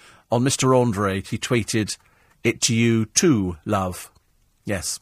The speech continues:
Thank you. At least we know what he's doing now. 'Cause we, we've sort of, I always love it when people say, "I've got a big announcement to make." And you think, "Well, what is it?" And then I never hear anything else about it.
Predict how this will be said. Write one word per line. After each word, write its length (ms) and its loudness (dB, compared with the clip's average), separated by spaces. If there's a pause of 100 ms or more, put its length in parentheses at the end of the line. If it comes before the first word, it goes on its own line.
(500)
Thank 280 -12
you. 80 -18 (840)
At 40 -8
least 160 0
we 60 2
know 60 0
what 120 -2
he's 100 -4
doing 280 2
now. 320 -8 (220)
'Cause 120 -2
we, 80 0
we've 180 2
sort 200 4
of, 120 0
I 300 -2
always 160 4
love 160 4
it 120 -2
when 120 -2
people 240 -4
say, 140 -4
"I've 40 -6
got 120 -4
a 20 -8
big 140 -4
announcement 420 -2
to 60 -6
make." 60 -4
And 80 -8
you 40 -6
think, 100 0
"Well, 80 0
what 140 2
is 120 2
it?" 260 -4 (720)
And 80 0
then 80 4
I 100 4
never 180 0
hear 180 2
anything 260 -2
else 220 -2
about 360 0
it. 140 -6